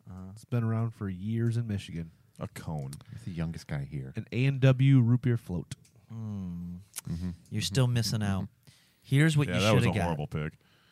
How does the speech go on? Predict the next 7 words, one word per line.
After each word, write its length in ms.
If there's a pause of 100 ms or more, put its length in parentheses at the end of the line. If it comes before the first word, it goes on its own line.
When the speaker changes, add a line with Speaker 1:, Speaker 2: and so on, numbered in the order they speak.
Speaker 4:
No, 140
that's 140
good. 280
Speaker 1:
Fucking 520 (460)
Tim 300
Hortons. 760 (1500)
Speaker 4:
Donut? 340